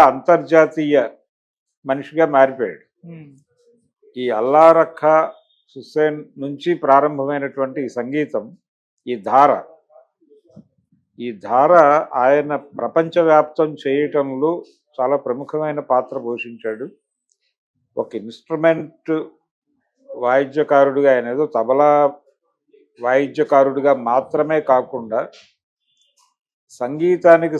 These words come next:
Speaker 1: సంబంధించి ఆయన ఒక సిద్ధాంతాన్ని ప్రతిపాదించాడు. ఆ సిద్ధాంతం ఏంటంటే, సంగీతానికి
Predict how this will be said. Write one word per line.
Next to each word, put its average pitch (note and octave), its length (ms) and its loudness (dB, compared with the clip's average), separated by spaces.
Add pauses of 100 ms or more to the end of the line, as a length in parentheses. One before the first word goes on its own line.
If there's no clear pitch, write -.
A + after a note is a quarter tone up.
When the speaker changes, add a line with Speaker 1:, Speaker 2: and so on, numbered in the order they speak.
Speaker 1:
సంబంధించి C#3 840 -6 (1040)
ఆయన D3+ 400 2 (140)
ఒక C3+ 120 -4 (920)
సిద్ధాంతాన్ని E3 760 2
ప్రతిపాదించాడు. C3+ 840 0
ఆ F#2 40 -10 (100)
సిద్ధాంతం D3+ 560 -4
ఏంటంటే, C3+ 420 -2 (1800)
సంగీతానికి E3+ 720 2